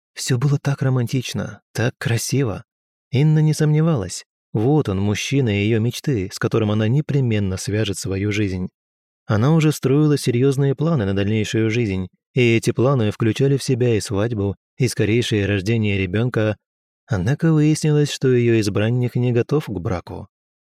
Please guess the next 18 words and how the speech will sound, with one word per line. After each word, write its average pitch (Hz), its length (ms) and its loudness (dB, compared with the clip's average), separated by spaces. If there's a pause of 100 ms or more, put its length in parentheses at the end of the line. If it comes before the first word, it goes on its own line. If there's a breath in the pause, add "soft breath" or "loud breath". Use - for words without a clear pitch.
(180)
Они 117 200 0
продолжали 156 520 2
встречаться, 117 720 -4 (340)
он 143 240 2
не 147 80 4
уставал 151 460 0
повторять 107 500 -2
о 110 60 -4
своей 104 320 0
любви, 107 480 0 (240)
о 180 100 -2
том, 143 240 0
как 139 220 -2
ему 131 220 2
хорошо 131 480 0
с - 100 -6
ней 113 260 0
вместе, 127 500 -2